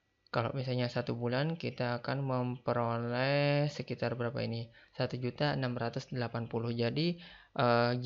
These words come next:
P U yang bisa kita beli nanti,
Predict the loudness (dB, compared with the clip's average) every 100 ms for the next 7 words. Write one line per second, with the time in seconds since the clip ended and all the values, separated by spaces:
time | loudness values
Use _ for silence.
0 | 2 2 0 2 4 4 2 2 0 0
1 | 0 0 -2 0 0 0 0 0 0 -2
2 | -2 -2 -2